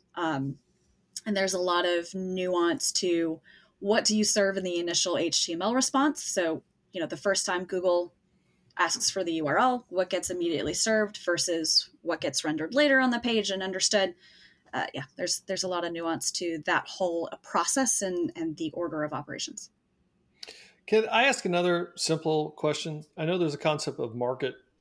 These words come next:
Speaker 2: research, just fundamental, and then digital analytics. Which
Speaker 1: Mm-hmm.
Speaker 2: one's better and why?
Speaker 1: Uh,
Speaker 2: Are
Speaker 1: so
Speaker 2: they
Speaker 1: I
Speaker 2: just
Speaker 1: think
Speaker 2: different?
Speaker 1: digital analytics is just an umbrella of market research. Um,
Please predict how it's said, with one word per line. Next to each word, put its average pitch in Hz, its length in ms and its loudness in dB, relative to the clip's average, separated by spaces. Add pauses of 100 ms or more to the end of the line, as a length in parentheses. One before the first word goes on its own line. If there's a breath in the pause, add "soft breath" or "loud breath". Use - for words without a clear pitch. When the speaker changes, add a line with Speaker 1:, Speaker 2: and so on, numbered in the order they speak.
Speaker 2:
research, 127 540 -4
just - 220 -8
fundamental, 127 500 -2
and 127 180 -6
then 120 140 -6
digital 117 360 -4
analytics. 113 640 -8 (1400)
Which 147 140 -6
Speaker 1:
Mm-hmm. - 80 0
Speaker 2:
one's 135 160 0
better 113 320 -2
and 104 140 -12
why? 101 200 -8 (1500 loud breath)
Speaker 1:
Uh, 226 40 4
Speaker 2:
Are 214 100 6
Speaker 1:
so 226 100 0 (100)
Speaker 2:
they - 40 -4
Speaker 1:
I 220 80 6
Speaker 2:
just 254 100 2
Speaker 1:
think 262 160 4
Speaker 2:
different? 226 300 0
Speaker 1:
digital 208 220 2
analytics 202 500 0
is 196 540 0 (380)
just 370 260 0
an 185 80 -4
umbrella 170 500 -2 (240)
of 240 140 -4
market 269 280 0
research. 302 600 0 (560 loud breath)
Um, 190 380 2